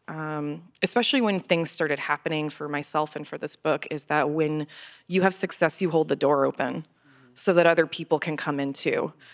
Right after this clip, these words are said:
'Cause ideally, what would be great is if there'd be, like, a million more kinds of queer books. So putting queer in my thing and having something be successful means hopefully, like, that enables more queer books, more of these different kinds of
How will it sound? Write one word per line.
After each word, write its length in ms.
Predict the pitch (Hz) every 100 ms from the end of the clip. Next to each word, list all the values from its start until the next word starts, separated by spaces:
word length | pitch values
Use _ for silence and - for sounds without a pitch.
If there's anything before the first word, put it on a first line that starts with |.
| -
'Cause 160 | 214
ideally, 500 | 185 190 180 226 196
what 160 | 170 165
would 140 | 170
be 80 | 160
great 340 | 151 170 165 156
is 160 | 147
if 80 | 160
there'd 140 | 165 156
be, 100 | 156
like, 180 | 143 -
a 80 |
million 580 | 156 151 151 165 160 156
more 240 | 156 156 147
kinds 340 | - 151 139
of 100 | 143
queer 300 | - 151 139
books. 580 | - - - - - - - - -
So 260 | - - 185
putting 320 | 180 190 180
queer 380 | - 233 220 202
in 320 | - 170 165
my 160 | 156 156
thing 300 | 180 160 151
and 100 | 156
having 260 | 156 160
something 320 | 156 156 156
be 100 | 147 147
successful 580 | - - 151 - 156
means 280 | 151 143 147
hopefully, 560 | - 180 - 170 160 151
like, 280 | 156 143 -
that 220 | 147 147
enables 560 | 151 156 147 160 151 -
more 560 | 156 160 160 160 156 151 - - -
queer 280 | - 185 151
books, 280 | 139 147 -
more 220 | 160 165
of 80 | 160
these 140 | 156 143
different 280 | 160 151
kinds 300 | - 139 139
of 360 | - 156 151